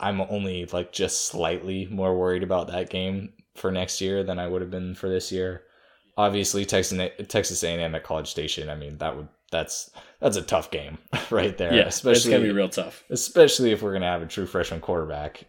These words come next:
Speaker 1: going in there. Um, and Fresno State, I think, you're right. I think they're probably pretty comparable to Air Force. I, I would say the one thing I'm happy about is they don't run a weird,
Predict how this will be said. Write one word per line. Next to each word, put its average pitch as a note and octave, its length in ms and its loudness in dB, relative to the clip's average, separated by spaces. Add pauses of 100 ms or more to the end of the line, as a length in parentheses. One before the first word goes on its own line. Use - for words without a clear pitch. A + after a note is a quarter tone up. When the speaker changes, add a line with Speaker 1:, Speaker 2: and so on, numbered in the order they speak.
Speaker 1:
going E2 260 -4
in D2+ 140 -10
there. D2+ 480 -12
Um, E2 480 -4 (500)
and G2 280 0
Fresno A#2 400 4
State, F#2+ 360 0
I F2 80 4
think, - 460 -10 (560)
you're G#2+ 160 4
right. D#2+ 240 -2
I F#2+ 80 2
think A#2+ 480 0 (280)
they're G2 520 2 (520)
probably G2 320 6
pretty E2 400 -4 (640)
comparable D#2+ 500 0
to D#2 140 -4
Air D#2+ 120 0
Force. D#2+ 480 -2
I, E2+ 200 -2
I G2+ 80 -2
would G2 160 2
say E2+ 500 -2 (340)
the F#2+ 120 2
one F#2 340 0
thing G2 220 0
I'm F2 140 -4
happy F#2+ 300 -2
about A2 300 2
is F2+ 140 -4
they F2+ 100 0
don't F2 260 -6
run F2 220 -4
a E2+ 60 -4
weird, E2+ 580 -4